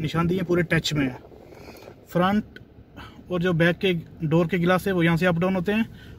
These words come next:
और बच्चों की safety का lock unlock जो ये है ये भी touch में है। उसके बाद जो इसकी driver side seat है ये पूरा touch system है, आपने touch करना और इसको आगे पीछे जो है push करना है।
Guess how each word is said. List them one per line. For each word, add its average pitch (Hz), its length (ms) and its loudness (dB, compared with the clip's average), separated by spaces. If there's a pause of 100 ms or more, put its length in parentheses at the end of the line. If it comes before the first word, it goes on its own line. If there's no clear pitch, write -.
(160)
और 170 140 0
बच्चों 165 260 2
की 180 80 2
safety 175 320 2
का 185 120 4
lock 165 260 4
unlock 175 400 2
जो 170 180 0
ये 175 200 2
है 220 120 0 (400)
ये 165 100 2
भी 175 120 4
touch 160 260 2
में 143 120 2
है। 123 100 -6 (720)
उसके 185 260 -6
बाद 196 380 0
जो 180 140 -2
इसकी 190 360 -6 (840)
driver 165 340 2
side 185 180 -2
seat 180 240 -2
है 214 120 -2 (680)
ये 175 80 -4
पूरा 180 240 0
touch 185 240 -4
system 196 360 -6
है, 226 80 -4 (100)
आपने 170 280 -2
touch 190 200 -4
करना 208 240 -2
और 185 120 -2
इसको 190 280 -8 (580)
आगे 160 200 0
पीछे 160 180 -4
जो 175 120 -2
है 202 80 -4
push - 220 -6
करना 139 280 -8
है। - 240 -18